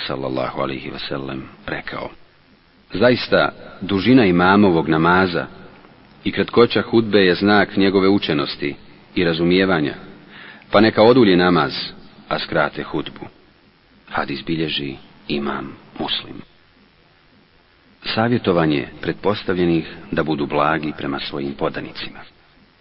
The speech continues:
Makil ibn Jesar, radijallahu anhu, navodi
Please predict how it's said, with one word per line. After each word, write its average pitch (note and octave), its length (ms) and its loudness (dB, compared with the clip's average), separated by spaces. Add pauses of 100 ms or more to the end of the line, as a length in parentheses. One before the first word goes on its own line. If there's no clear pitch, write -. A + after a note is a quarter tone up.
(1040)
Makil A#2+ 500 2
ibn E2 260 0
Jesar, - 500 -2 (180)
radijallahu C#2+ 760 -4
anhu, C#2+ 220 -4
navodi D#2 460 -2